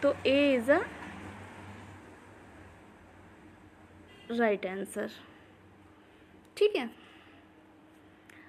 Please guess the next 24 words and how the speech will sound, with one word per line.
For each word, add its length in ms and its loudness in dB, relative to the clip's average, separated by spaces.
फिर 200 2
हम 100 2
next 380 -4
देखते 300 -10
हैं, 120 -14
Question 280 4
number 240 -2
three, 300 -4
निम्नलिखित 600 6
अंग्रेजी 420 4
वर्णमाला 580 0
में 260 -4
दाईं 460 -2
से 380 2
बीसवें 440 0
अक्षर 460 -2
के 200 4
दाईं 420 -4
तरफ 380 -4
सातवां 560 -6
अक्षर 500 -6
कौन 280 -6
सा 260 -10
होगा? 400 -8